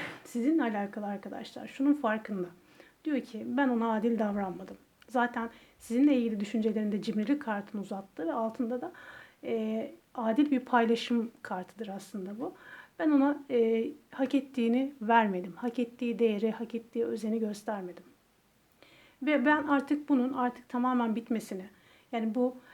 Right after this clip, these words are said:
e, nasıl söyleyeyim, sizinle aranızdaki bağlantının değil de bu cimrilik enerjisini artık ortadan kaybetmek, yok etmek,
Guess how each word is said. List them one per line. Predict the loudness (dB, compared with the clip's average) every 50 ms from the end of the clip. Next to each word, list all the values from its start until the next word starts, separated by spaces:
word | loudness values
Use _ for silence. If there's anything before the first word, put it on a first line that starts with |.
| -20 -20 -20 -20 -20 _ _ -6
e, | -2 0 0 0 0 0 -2 -4 -4 -4 -6 -6 -4 -4 -4 -2 -4 -4 -6 -8 _ _ _ -6
nasıl | -6 -6 -8 -12
söyleyeyim, | -10 -8 -8 -6 -6 -4 -4 -6 -6 -8 -12 -20 _ _ _ _ _ _ _ _ _ _ _ _ _ _ _ _ _ _ _
sizinle | -20 -14 -8 -2 0 2 4 4 4 4 4 2 2
aranızdaki | 2 2 4 4 4 2 2 0 -2 -2 0 2 2 2 2 2 -2 -8 -10
bağlantının | -4 0 2 4 4 6 4 4 2 0 -2 -2 -2 0 0 2
değil | 2 2 2 2 2
de | 0 -2 -2 -2 -8 _ _ _ _ _ _ _ _ _ _ _ _ _ _ _ -4
bu | 2 4 6 6 6
cimrilik | 6 6 6 8 8 8 6 4 4
enerjisini | 4 2 4 2 2 0 -2 -6 -8 -8 -8 -8 -8 -8 -10 -8 -4
artık | -2 -2 -2 -2 -4 -2 -2
ortadan | 0 0 0 0 0 0 -2 -4 -4
kaybetmek, | -2 -2 -2 -2 -2 -4 -8 -10 -10 -10 -8 -4 -2
yok | -2 -2 -2 -4
etmek, | -8 -8 -8 -14 -16 -16 -16 -20